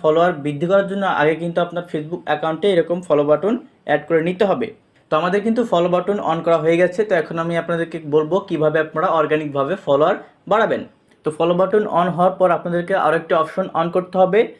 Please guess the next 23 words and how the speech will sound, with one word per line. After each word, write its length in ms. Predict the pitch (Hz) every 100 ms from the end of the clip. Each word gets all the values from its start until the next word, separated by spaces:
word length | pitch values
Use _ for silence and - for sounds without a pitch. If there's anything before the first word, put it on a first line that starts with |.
| _ -
তো 80 |
সেটা 200 | 156 175
হচ্ছে 160 | 170 180
প্রফেশনাল 560 | 175 175 175 175 202 190
মোড। 220 | 202 240 - - _
তো 80 | -
প্রফেশনাল 360 | 180 180 214 214
মোড 180 | 226
on 180 | 185 175 180
করার 180 | 196
জন্য 180 | 196 208
আপনারা 200 | 190 185
এখান 240 | 180 190 180
থেকে 240 | 185 196
আপনার 200 | 190 180
প্রোফাইল 380 | 180 160 175 160
থেকে 160 | 175
ক্লিক 220 | 170 170 165
করবেন, 360 | 175 170 226
আহ, 400 | - - _ 139
থ্রি 160 | 139 151
ডট 160 | 165
লাইনে। 280 | 175 180 202